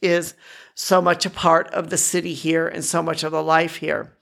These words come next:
There can be some, um, you know, church lingo that people might talk about that maybe, you know, some people that come from the outside may not understand. But the truth is that Salt Lake City is a place which is changing all the time.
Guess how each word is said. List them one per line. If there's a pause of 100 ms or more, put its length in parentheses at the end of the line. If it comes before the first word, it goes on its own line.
(500)
There
can
be
some,
um,
you
know,
church
lingo
that
people
might
talk
about
that
maybe, (280)
you
know,
some
people
that
come
from
the
outside
may
not
understand. (460)
But
the
truth
is
that
Salt
Lake
City
is
a
place
which
is
changing (120)
all
the
time.